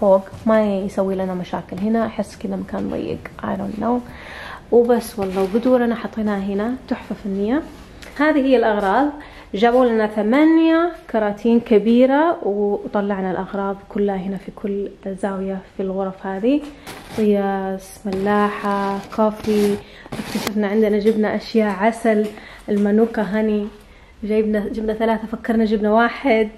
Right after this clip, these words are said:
أشياء نسينا إنه جبناها أصلًا. آه، وقطعتي هذه الحبيبة.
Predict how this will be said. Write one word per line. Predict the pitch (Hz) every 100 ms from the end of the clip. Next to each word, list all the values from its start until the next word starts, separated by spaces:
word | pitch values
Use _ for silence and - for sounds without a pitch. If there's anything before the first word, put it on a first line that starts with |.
| -
أشياء | - - - 302
نسينا | 262 233 - 330 294
إنه | 240
جبناها | 226 208 240 226 -
أصلًا. | 247 - 180 175 - - - - - -
آه، | 208 208 202 202 202
وقطعتي | 196 196 202 208 202 208
هذه | 202 196
الحبيبة. | 202 196 190 214 208 233